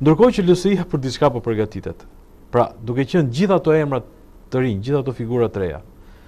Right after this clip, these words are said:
duke parë dhe disa parti që kanë qenë të rreshtuara në, ë, këtë aleancën për Shqipërinë Europiane. Për shembull, ka bërë shumë përshtypje qëndrimi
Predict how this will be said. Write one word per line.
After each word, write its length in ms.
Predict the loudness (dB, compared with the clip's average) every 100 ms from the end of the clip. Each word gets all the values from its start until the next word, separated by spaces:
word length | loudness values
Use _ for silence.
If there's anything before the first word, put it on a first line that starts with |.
| -20 -20 -20 -18 0
duke 240 | 4 6
parë 320 | 6 6 6
dhe 80 | 4 0
disa 260 | 4 4
parti 320 | 6 4 2 0
që 160 | 2
kanë 160 | 2 0
qenë 160 | -2
të 120 | 0 -2
rreshtuara 500 | 0 6 8 8 4 0 -14 -20 -12
në, 340 | -8 -2 0 0 -2 -6
ë, 400 | -10 -14 -10 -8 -8 -12
këtë 180 | -8 -6 -6 -10 -16 -20 -20 -20 -20 -20 -20 -14 -4
aleancën 560 | 0 4 4 2 -6 -6
për 260 | -4 -4 -4 -8 -16 -20 -20
Shqipërinë 580 | -12 -6 -2 -2 -2 -4
Europiane. 640 | 0 0 0 -2 -2 -6 -16 -12
Për 120 | -6
shembull, 200 | -4 -2
ka 120 | -4
bërë 200 | -2 -4
shumë 180 | -4 -8
përshtypje 420 | -8 -8 -4 -4 -6 -12 -20 -20 -20 -10
qëndrimi 640 | -6 -4 -2 0 -2 -4